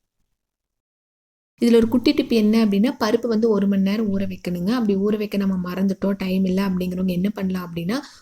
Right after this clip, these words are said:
ஒரு அரை மணி நேரம் மட்டும் ஊற வச்சுக்கலாங்க. அதுக்காக என்ன பண்ணலாம் அப்படின்னா, நான் already சொன்னேன் இல்லைங்களா, ஒரு ரெண்டு, மூணு டைம் நல்லா கழுவி எடுத்துட்டு,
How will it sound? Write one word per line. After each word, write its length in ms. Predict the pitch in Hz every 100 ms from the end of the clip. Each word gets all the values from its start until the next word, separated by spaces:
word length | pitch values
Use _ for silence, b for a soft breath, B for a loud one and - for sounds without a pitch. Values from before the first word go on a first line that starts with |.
| B
ஒரு 100 | 214 190
அரை 120 | 202 226
மணி 160 | 214 214
நேரம் 180 | 226 208
மட்டும் 200 | 214 202
ஊற 120 | 190 185
வச்சுக்கலாங்க. 480 | 175 - 175 175 226
அதுக்காக 280 | 226 208 220 196
என்ன 140 | 208 226
பண்ணலாம் 260 | 208 202 185
அப்படின்னா, 320 | 175 185 294 B B -
நான் 120 | 233
already 180 | 233 233 240
சொன்னேன் 260 | 214 208 208
இல்லைங்களா, 280 | 190 190 233
ஒரு 60 | 214
ரெண்டு, 180 | 202 233
மூணு 180 | 247 220 220
டைம் 140 | 226
நல்லா 160 | 202 202 185
கழுவி 280 | 185 208 202 180
எடுத்துட்டு, 380 | 185 175 -